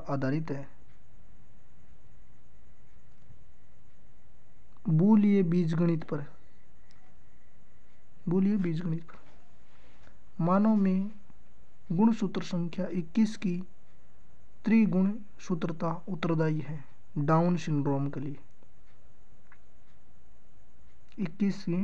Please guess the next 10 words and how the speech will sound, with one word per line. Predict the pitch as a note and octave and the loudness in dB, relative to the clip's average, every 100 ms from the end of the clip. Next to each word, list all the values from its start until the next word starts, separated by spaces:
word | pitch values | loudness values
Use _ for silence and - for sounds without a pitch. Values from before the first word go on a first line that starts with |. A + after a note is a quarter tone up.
| A3 - - - E3 | 0 -2 -6 -4 2
डाउन | D#3 E3+ E3+ | 4 4 4
सिंड्रोम | D#3 D3 C#3 C#3 | 0 0 0 0
के | C#3+ | 0
लिए। | C3+ C#3 - - - - - - - - - - - - - - - - - - | -2 -4 -6 -6 -6 -6 -6 -6 -6 -6 -6 -6 -6 -6 -6 -6 -6 -6 -4 0
मानव | D#3 F3 G3 G3+ | 4 6 6 4
गतिविधियों | E3 D#3+ F3 E3+ F3 E3+ | 2 2 0 2 2 0
को | E3+ E3 | -2 -2
प्रत्यक्ष | E3 D#3+ G3 F#3+ - - | -2 0 -2 -2 -4 -4
एवं | D#3+ D#3+ E3 | -2 0 0
अप्रत्यक्ष | D#3+ D#3+ - F3 - | 0 -2 -2 -2 -4